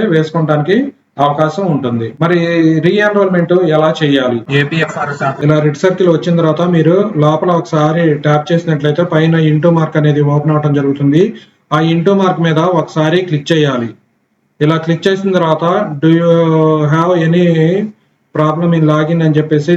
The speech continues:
డిస్‌ప్లే అవటం జరుగుతుంది. అప్పుడు మీరు re-enroll బటన్ మీద క్లిక్ చేయవలసి ఉంటుంది. into mark మీద క్లిక్ చేసినట్లయితే మనకి ఇది ఓపెన్ అవుతుంది. having difficulty with login అని చెప్పేసి re-enroll మీద క్లిక్ చేయాలి. క్లిక్ చేసి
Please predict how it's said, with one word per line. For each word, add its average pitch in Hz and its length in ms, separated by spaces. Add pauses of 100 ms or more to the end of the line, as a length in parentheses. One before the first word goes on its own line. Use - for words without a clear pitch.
డిస్‌ప్లే 160 300
అవటం 151 280
జరుగుతుంది. 147 420 (280)
అప్పుడు 170 220 (100)
మీరు 180 200 (140)
re-enroll 185 480
బటన్ 160 260
మీద 156 140 (160)
క్లిక్ 156 220
చేయవలసి 160 480
ఉంటుంది. 127 320 (200)
into 160 300
mark 170 240 (120)
మీద 156 260
క్లిక్ 165 220
చేసినట్లయితే 156 540 (760)
మనకి 165 220 (100)
ఇది 170 140 (140)
ఓపెన్ 160 200
అవుతుంది. 156 300 (120)
having 165 280
difficulty 165 460
with - 200
login 160 300
అని 151 120
చెప్పేసి 147 360 (340)
re-enroll 170 440
మీద 151 180
క్లిక్ 156 220
చేయాలి. 156 280
క్లిక్ 165 280
చేసి 185 340